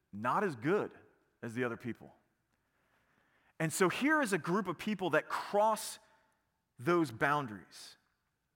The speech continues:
And one of the main ways that it was seen in the early church was, was cross these socioeconomic boundaries, okay? So listen, when you place your faith in Jesus, you are united to him, right? We talk about that all the time. United to Jesus means what's true of him becomes true of you.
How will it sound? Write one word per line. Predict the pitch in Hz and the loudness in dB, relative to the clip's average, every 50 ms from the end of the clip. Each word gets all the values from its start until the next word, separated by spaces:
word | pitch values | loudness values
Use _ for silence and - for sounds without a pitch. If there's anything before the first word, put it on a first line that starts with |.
| _ _ _ _ _ _ _ _ _ _ _ _ _ - | _ _ _ _ _ _ _ _ _ _ _ _ _ -6
And | 135 139 135 | -4 -2 0
one | 151 202 233 | 2 2 2
of | 262 233 | 2 2
the | 220 | 2
main | 180 170 190 190 190 185 170 | 2 2 2 2 0 0 0
ways | 156 170 160 143 131 117 107 101 95 - - - | 2 4 4 4 4 2 0 -4 -6 -10 -14 -10
that | - 113 143 131 | -2 0 0 0
it | 131 123 | 0 -2
was | 139 127 | -4 -6
seen | - - 156 147 | -6 -6 -4 -4
in | 139 131 | -4 -4
the | 131 127 | -4 -2
early | 127 120 120 | -2 -4 -4
church | - - 123 110 - | -4 -4 -4 -6 -6
was, | 104 101 - - - - | -8 -12 -12 -14 -14 -10
was | 110 117 113 107 98 - - - - - | -8 -6 -6 -6 -8 -12 -18 -20 -20 -20
cross | - - - 139 127 127 - | -18 -8 -4 -4 -4 -4 -6
these | - 123 110 | -8 -10 -10
socioeconomic | - - 139 123 120 - 117 107 107 - 107 98 98 95 92 85 - | -6 -4 -4 -4 -4 -4 -4 -4 -4 -4 -4 -4 -4 -6 -6 -8 -10
boundaries, | 87 76 82 76 65 69 - - _ _ | -10 -12 -12 -14 -18 -20 -20 -20 _ _
okay? | - 107 131 | -14 -14 -14
So | - - 143 135 135 - - - - - - 147 | -8 -6 -8 -8 -8 -10 -18 -20 -20 -10 -8 -6
listen, | 143 - 117 - 139 | -6 -6 -8 -6 -4
when | 151 156 160 | -4 -2 -2
you | 190 | -4
place | 185 - 247 233 - - | -4 -4 -4 -4 -4 -8
your | 214 | -10
faith | 196 - 180 170 - 160 | -10 -8 -8 -6 -6 -8
in | 143 113 | -8 -8
Jesus, | 113 110 92 80 - - - 120 | -8 -10 -10 -12 -16 -18 -12 -10
you | 127 135 156 | -6 -2 -2
are | 151 | 0
united | 143 139 143 147 139 143 143 143 127 113 92 | 0 -2 -2 -2 -2 0 0 0 -2 -6 -6
to | 101 | -10
him, | 90 - - - - _ _ _ _ _ _ _ _ _ _ _ | -14 -14 -18 -20 -20 _ _ _ _ _ _ _ _ _ _ _
right? | - 101 101 | -10 -10 -10
We | 120 117 | -10 -6
talk | - 143 135 127 | -4 -2 -2 -2
about | 127 120 104 | -2 -2 -2
that | 117 113 110 | -2 -2 -2
all | 104 | -2
the | 101 - | -4 -8
time. | - 95 87 - - _ _ _ - | -12 -16 -20 -20 -20 _ _ _ -16
United | 110 107 120 127 131 135 131 | -8 -4 -2 -2 -2 -4 -6
to | 135 | -8
Jesus | 117 127 131 131 139 135 135 - - - _ _ | -6 -6 -6 -6 -6 -8 -10 -12 -18 -20 _ _
means | - 117 101 | -12 -12 -10
what's | 98 104 - - | -10 -12 -12 -12
true | - - 151 143 | -10 -8 -6 -6
of | 143 127 | -6 -6
him | 135 135 | -6 -8
becomes | 127 123 139 127 123 - | -8 -8 -8 -10 -10 -12
true | - - 127 117 | -12 -10 -8 -8
of | 107 104 | -8 -8
you. | 104 87 76 | -8 -10 -12